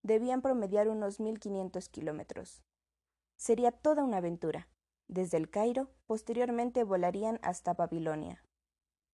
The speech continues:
Partieron en la camioneta de Crom y luego de subir y bajar por valles pedregosos, entraron a Villa Platea. Bajo cubierta, las dos cabinas privadas habían sido decoradas con flores y canastas con frutas.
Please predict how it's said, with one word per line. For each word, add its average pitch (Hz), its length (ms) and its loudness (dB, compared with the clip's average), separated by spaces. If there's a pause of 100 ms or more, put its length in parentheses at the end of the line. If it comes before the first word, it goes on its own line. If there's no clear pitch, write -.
(880)
Partieron 302 460 4
en 247 120 0
la 202 80 0
camioneta 196 540 0
de 175 100 2
Crom 175 320 -4 (180)
y 208 80 -4
luego 185 320 0
de 233 80 2
subir 185 320 -6
y 175 100 -4
bajar 170 360 -2
por 160 260 -4
valles 175 340 2
pedregosos, 170 760 -4 (120)
entraron 202 520 0
a 175 80 0
Villa 185 260 -2
Platea. - 540 -10 (1300)
Bajo 196 320 2
cubierta, 202 600 0 (140)
las 190 260 2
dos 214 180 -4
cabinas 220 420 0
privadas 185 640 0
habían 214 340 -2
sido 220 240 -2
decoradas 190 600 0
con 170 240 -6
flores 226 580 0
y 208 80 -8
canastas 196 560 -6
con 165 200 -8
frutas. - 580 -10